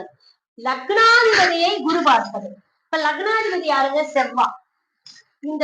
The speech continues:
லக்னாதிபதியை குரு பார்ப்பது என்பது ஒரு முக்கியமான விஷயம் இல்லையா? இப்ப, இப்ப லக்னாதிபதி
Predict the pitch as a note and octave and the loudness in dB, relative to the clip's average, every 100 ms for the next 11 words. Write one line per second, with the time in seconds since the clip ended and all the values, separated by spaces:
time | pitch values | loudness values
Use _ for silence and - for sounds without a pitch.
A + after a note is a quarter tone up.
0 | C4 C4 C4+ F#4+ A#4 A#4 A#4 G#4 F4+ F4 | -2 -2 -2 2 4 6 4 0 -2 -2
1 | G4+ D#4+ E4+ F#4 D#4 C4+ C#4+ D4 C#4+ D4 | -4 -4 -4 0 2 2 0 -2 -2 -2
2 | B3 A#3+ C4+ F#4 D4+ B3+ B3 A3+ A3 C4 | -4 -4 -6 -4 -2 0 -2 -4 -6 -6
3 | C4+ D#4+ D4+ D4 B3+ C4+ A#3+ A#3 C#4+ - | -6 0 2 2 -2 -8 -8 -4 -2 -2
4 | - - - - - - E4+ F#4 - D#4 | -2 -4 -6 -8 -8 -6 -4 0 2 4
5 | D#4 E4+ E4 C#4 B3+ D4 | 4 4 2 2 -4 -4